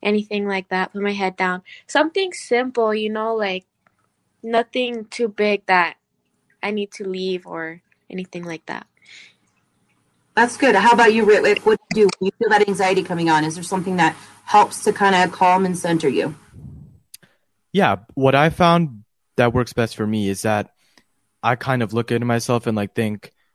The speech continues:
Speaker 3: "Do I wanna be here?" And also, in a way, what do I get out of being here? Obviously not in a super selfish manner, but, like,
Speaker 2: Mm-hmm.
Speaker 3: if something is not serving you well and it's only serving you harm, then you should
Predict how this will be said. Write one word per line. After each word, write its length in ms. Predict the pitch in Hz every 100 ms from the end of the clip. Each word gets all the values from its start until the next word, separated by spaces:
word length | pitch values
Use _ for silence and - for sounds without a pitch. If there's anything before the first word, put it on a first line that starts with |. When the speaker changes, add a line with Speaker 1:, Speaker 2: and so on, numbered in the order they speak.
| _ _ 92
Speaker 3:
"Do 200 | 92 113
I 100 | 110
wanna 320 | 107 104 107 113
be 200 | 117 113
here?" 440 | 127 135 139 - -
And 560 | 107 98 98 95 95 _ _ _ _ _ _ _
also, 640 | 117 123 - 127 110 107 107
in 140 | 113 110
a 40 |
way, 160 | 104 104
what 360 | 95 107 110
do 180 | - 110
I 380 | 104 101 98 95 _
get 300 | 104 104 -
out 220 | 107 110
of 160 | 120 117
being 320 | 127 127 139
here? 420 | 143 151 151 151 - _ _ _
Obviously 360 | 117 113 -
not 80 | 113
in 80 | 107
a 40 |
super 320 | 98 - - 107
selfish 520 | - 135 - 101 -
manner, 260 | 92 90
but, 220 | 92 107 101
like, 320 | 101 98 - _ _ _ _ -
Speaker 2:
Mm-hmm. 160 | 233 214
Speaker 3:
if 140 | 120
something 300 | 139 127 123
is 120 | 117
not 140 | 120 113
serving 300 | 147 131 113
you 80 |
well 180 | 104 101
and 120 | - 107
it's 160 | 98
only 140 | 117 104
serving 340 | 113 104 98
you 120 | 92
harm, 500 | 98 117 95 87 90 - _ _ _
then 120 | 107
you 80 | 107
should 280 | - 98